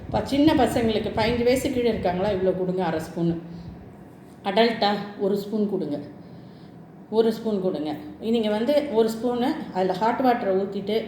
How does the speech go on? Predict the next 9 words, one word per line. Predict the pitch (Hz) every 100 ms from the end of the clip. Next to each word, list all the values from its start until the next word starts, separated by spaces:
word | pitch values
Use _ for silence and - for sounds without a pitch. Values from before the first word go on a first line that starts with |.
| - - -
நைட்டு | 196 226
படுக்கிறதுக்கு | 214 214 - 247 214
முன்னாடி | 190 208 220
சாப்பிட்ருங்க. | 202 190 196 180 160 - -
மார்னிங் | 185 190 240 247
நல்ல | 190 196 220 240 247 - - - - 180
மோ-, | 175 170
மோஷன் | 175 226 226 240 220
போகும். | 208 202 233